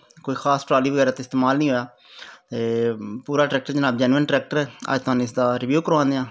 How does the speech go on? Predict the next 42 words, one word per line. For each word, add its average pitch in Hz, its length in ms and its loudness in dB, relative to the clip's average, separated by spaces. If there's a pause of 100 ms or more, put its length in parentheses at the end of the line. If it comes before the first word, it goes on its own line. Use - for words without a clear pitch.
(160)
ਔਰ 117 200 -4
ਇਸ 117 60 -12
ਦੇ 127 100 -8
ਮਾਲਕ 123 280 0
ਦਾ 131 60 0
ਮੋਬਾਈਲ 131 300 2
ਨੰਬਰ, 143 300 2
ਉਸ 131 160 0
ਦੀ 127 100 -4
ਡਿਮਾਂਡ, 127 520 -2
ਲੋਕੇਸ਼ਨ, 131 460 -4
ਹਰ 143 180 -4
ਚੀਜ਼ 135 180 -6
ਤੁਹਾਡੇ 107 180 -2
ਨਾਲ 107 100 -4
ਸ਼ੇਅਰ 117 200 -6
ਕਰਨੇ 90 220 -10
ਆ। - 40 -14 (840)
ਦੋਸਤੋ, 143 280 2
ਟਰੈਕਟਰ 156 280 0
ਤੁਸੀਂ 160 200 -8
ਪੂਰਾ 147 180 2
ਦੇਖ 139 200 2
ਲਓ। 165 120 2 (1000)
ਰਾਈਟ 139 200 4
ਸਾਈਡ 156 180 0
'ਤੇ 165 80 -2
ਤੁਸੀਂ 156 180 -4
ਟਰੈਕਟਰ 147 300 0
ਵੇਖਦੇ 143 280 2
ਪਏ 147 120 2
ਹੋ, 143 100 -2 (840)
ਅਗਲਾ 131 160 4
ਟਾਇਰ 139 260 2
ਵੇਖ 156 160 2
ਸਕਦੇ 143 260 0
ਹੋ 143 120 0 (360)
ਔਰ 117 320 0
ਅਗਲੇ 120 160 -2
ਟਾਇਰ 131 240 0
ਦੀ 139 80 -2
ਕੰਡੀਸ਼ਨ 143 440 0